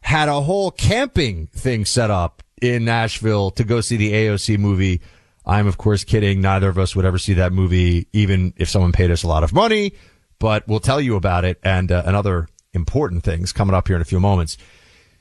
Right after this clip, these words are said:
I met a lot of people this year doing great things. That includes the people running the preborn pregnancy clinics nationwide. Over the course of more than fifteen years,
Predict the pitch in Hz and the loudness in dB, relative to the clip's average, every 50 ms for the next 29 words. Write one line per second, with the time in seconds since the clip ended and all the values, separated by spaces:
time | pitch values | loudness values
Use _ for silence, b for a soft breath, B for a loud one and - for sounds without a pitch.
0 | b b b b - 147 196 240 247 233 214 202 - - 226 226 202 180 147 - | b b b b -2 0 2 2 2 0 0 0 0 0 0 0 -2 -2 -2 -2
1 | 165 151 139 156 151 127 95 127 151 151 - - 151 151 160 156 139 113 - 135 | -2 -2 -2 -2 -4 -2 -2 0 -2 -2 -2 -2 -2 -2 -2 -4 -4 -2 -2 -2
2 | 139 156 - - 170 160 131 - 123 - 135 143 - 135 127 110 101 110 127 135 | -4 -4 -4 -4 -4 -2 -2 -2 0 0 0 0 0 -4 -6 -4 -2 0 0 0
3 | 147 160 165 170 170 151 - - 110 107 - - - 175 185 190 170 170 170 170 | 0 -2 -4 -4 -6 -8 -6 -4 -4 -4 -4 -4 -2 -2 0 0 0 0 0 0
4 | 165 160 156 - - - 127 131 113 131 123 - - 127 123 120 - - 113 107 | 0 -2 -2 -4 -2 0 0 0 0 -2 -2 -2 0 -2 -2 -2 0 0 2 2
5 | 107 104 92 - - - 98 104 110 110 - - 98 95 92 101 101 92 82 82 | 2 0 -2 -4 -4 0 0 2 2 2 0 0 2 2 2 2 2 0 -2 -4
6 | - - _ - 117 110 113 - - 160 180 202 - 143 117 120 127 113 101 87 | -8 -10 _ -2 0 0 0 2 0 0 0 0 -2 -2 -2 0 0 0 -2 -2
7 | - 180 190 - - - 185 180 180 165 135 117 117 113 113 117 - | -2 -4 -4 -4 -4 -4 -2 -2 0 0 2 2 2 0 -2 -4 -6